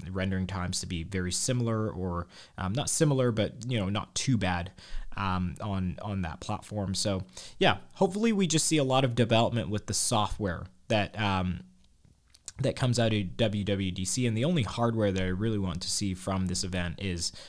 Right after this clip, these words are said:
um, typically, like, they don't release hardware during this event, but the only piece of hardware I'd want to see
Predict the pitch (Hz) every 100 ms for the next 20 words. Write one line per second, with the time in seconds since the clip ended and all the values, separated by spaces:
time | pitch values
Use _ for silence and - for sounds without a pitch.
0 | - 95 90 90 - - - 113 101 90
1 | 92 90 - 90 90 87 - - - -
2 | 98 85 85 80 - 87 85 85 87 85
3 | - 120 143 - - - - 190 196 -
4 | 131 - 120 110 107 - 98 95 92 92
5 | - - 95 90